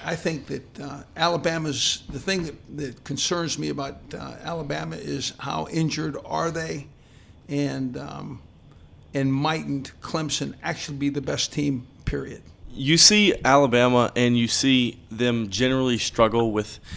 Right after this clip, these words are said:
Speaker 2: a running quarterback. Deshaun Watson had beat them, and Johnny Manziel had beat them. Um, and my problem, and I know that Kelly Bryant has ran a good bit, but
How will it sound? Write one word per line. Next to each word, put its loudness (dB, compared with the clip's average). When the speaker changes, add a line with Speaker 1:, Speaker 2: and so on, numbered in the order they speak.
Speaker 2:
a 4
running 2
quarterback. 2
Deshaun 0
Watson 2
had 0
beat 2
them, 0
and -2
Johnny 6
Manziel 4
had 0
beat 0
them. 0
Um, 0
and 4
my 8
problem, 6
and 6
I 8
know 6
that 4
Kelly 6
Bryant 6
has 2
ran 4
a -2
good 2
bit, 4
but 4